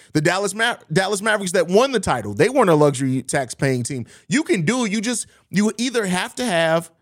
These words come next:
smart veterans that come in that are, are willing to take less. You also have to have, you, uh, players that are still on their rookie level contracts that really hit their stride and grow exponentially,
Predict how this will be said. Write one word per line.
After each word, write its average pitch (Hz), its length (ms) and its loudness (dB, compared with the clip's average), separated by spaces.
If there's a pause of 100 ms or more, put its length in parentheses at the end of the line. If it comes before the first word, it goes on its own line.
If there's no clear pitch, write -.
(140)
smart 196 480 -2
veterans 196 460 2
that 196 120 -6
come 196 220 0
in 190 200 2
that 180 180 2
are, 170 280 4
are 175 160 6
willing 190 280 2
to 185 100 -8
take 202 240 -6
less. 160 340 2 (280)
You 160 120 6
also 208 200 0
have 202 160 -2
to 208 80 -2
have, 196 340 0
you, 151 240 0
uh, 151 160 6
players 202 420 2
that 170 100 2
are 156 60 0
still 202 280 0
on 190 160 0
their 175 100 2
rookie 190 300 2
level 196 260 2
contracts 190 640 0 (240)
that 151 100 4
really 196 420 4 (200)
hit 202 260 -2
their 185 140 2
stride 185 480 2
and 139 200 0
grow 156 340 6
exponentially, 202 880 -2